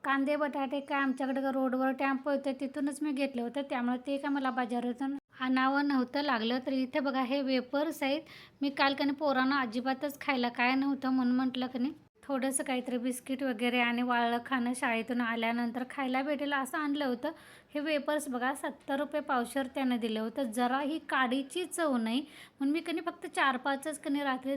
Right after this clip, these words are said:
टेस्ट बघायलासाठी काढलं होतं. अजिबात कुरकुरीतचा पत्ताच नाही, कुरकुरीत तर नाहीच आहे, पण चव इतकी बेचव आहे ना,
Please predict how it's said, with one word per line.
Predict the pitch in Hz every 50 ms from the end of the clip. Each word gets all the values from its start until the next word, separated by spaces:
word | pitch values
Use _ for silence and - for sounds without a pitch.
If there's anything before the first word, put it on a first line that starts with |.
| 277 -
टेस्ट | 294 262 254 254 - - 277
बघायलासाठी | 262 254 247 247 240 247 254 247 277 269 277
काढलं | 269 277 262 254 240 269 285
होतं. | 285 277 311 311
अजिबात | 247 269 233 233 285 302 294 294 302
कुरकुरीतचा | 320 269 247 - 302 294 302 285 - - - 330 320 311 330 320 -
पत्ताच | 302 - - - 277 269 277 285
नाही, | 320 277 247 262
कुरकुरीत | 262 - 285 240 240 - 269 269 277 277 277 -
तर | 294 277
नाहीच | 285 285 277 320 330 - -
आहे, | 311 349 - - - - - - _
पण | - 311 311
चव | 311 359 349 339
इतकी | 320 262 - - - 330 285
बेचव | 262 294 269 254 254 - 294 294 294
आहे | 285 262 240 240
ना, | 240 247 269